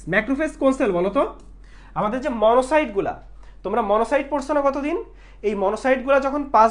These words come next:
গুণের মতো বড় হয়, তখন তার, তাকে বলা হয় ম্যাক্রোফেজ। এবং ম্যাক্রোফেজের কাজগুলা হচ্ছে, এরা ফ্যাগোসাইটিক সেল, এরা জীবাণুকে ধরে ধরে খেয়ে ফেলে। এবং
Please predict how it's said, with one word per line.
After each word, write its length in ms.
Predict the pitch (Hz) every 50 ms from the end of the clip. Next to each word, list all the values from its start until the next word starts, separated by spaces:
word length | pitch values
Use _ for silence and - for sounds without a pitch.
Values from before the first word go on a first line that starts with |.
| 202 202
গুণের 220 | 233 240 247 247 240
মতো 140 | 240 240 254 247 190
বড় 140 | 175 185 214 226 233
হয়, 200 | 220 143 139 180 247 - - - - - -
তখন 260 | 190 196 202 277 302 320 302 - - - - - 220
তার, 140 | 202 220 240 254 247 -
তাকে 160 | 196 208 - 240
বলা 120 | 247 247 254
হয় 120 | 277 330 277 196
ম্যাক্রোফেজ। 460 | 185 185 - 202 180 - - 92 - - - - - - - - - - 196
এবং 100 | 208 214 214 208
ম্যাক্রোফেজের 480 | 208 220 214 254 254 269 269 262 294 285 -
কাজগুলা 340 | 226 226 214 208 240 254 277 269
হচ্ছে, 260 | 285 285 - - 302 311 311 294
এরা 120 | 262 262 262 262
ফ্যাগোসাইটিক 460 | 285 285 285 254 269 220 - 185 170 -
সেল, 140 | - 123 98 - - - - - - - - -
এরা 160 | 202 202 247 311 381 440 - - - - -
জীবাণুকে 380 | 151 175 208 226 233 247 247 285 226
ধরে 120 | 240 254 254
ধরে 120 | 277 285 294 285
খেয়ে 180 | 294 302 269 214
ফেলে। 180 | 156 123 98 95 - - - - - - - - - - - - - - - - - - -
এবং 180 | 220 214 254